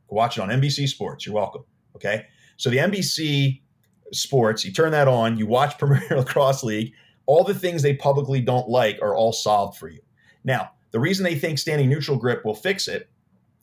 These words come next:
is because they believe that when you go neutral grip, you're just gonna swipe at the ball like it's hockey. It's not the case.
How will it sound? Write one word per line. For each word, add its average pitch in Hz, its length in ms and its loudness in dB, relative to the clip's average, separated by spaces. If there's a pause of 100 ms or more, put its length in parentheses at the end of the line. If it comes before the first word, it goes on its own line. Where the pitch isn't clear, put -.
is 117 120 -4
because 127 360 0
they 139 160 0
believe 131 480 -2
that 110 180 0
when 113 160 0
you 110 140 -2
go 120 160 2
neutral 120 320 -2
grip, 110 220 -2
you're 104 100 -12
just 131 140 -4
gonna 104 160 -6
swipe 135 400 0
at 123 100 2
the 117 80 -6
ball 104 360 0
like 87 160 -8
it's - 100 -16
hockey. 90 360 -6 (360)
It's - 100 -18
not 113 160 -2
the - 60 -12
case. - 420 -12